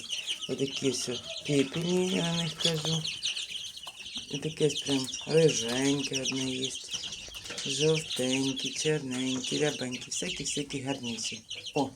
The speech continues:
воно побачила одне худе. Трошки засране, треба йому помити дубку трошки. Отакі. А от дивіться, в мене голошейка є.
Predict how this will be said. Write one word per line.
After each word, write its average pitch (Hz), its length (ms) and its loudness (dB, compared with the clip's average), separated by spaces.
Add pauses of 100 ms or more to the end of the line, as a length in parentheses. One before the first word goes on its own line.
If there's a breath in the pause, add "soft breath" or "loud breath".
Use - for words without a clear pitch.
(200)
воно 143 180 2
побачила 127 520 -2
одне 120 200 -2
худе. 120 340 -4 (840)
Трошки - 300 -10
засране, 127 480 -2
треба 123 300 -2
йому 127 220 0
помити 123 500 0 (1200)
дубку 135 460 -2
трошки. 113 480 -2 (1300)
Отакі. 135 400 -4 (220 loud breath)
А 135 80 0
от 127 120 2
дивіться, 131 300 0
в - 20 2
мене 127 240 0
голошейка 139 640 2
є. 117 180 -2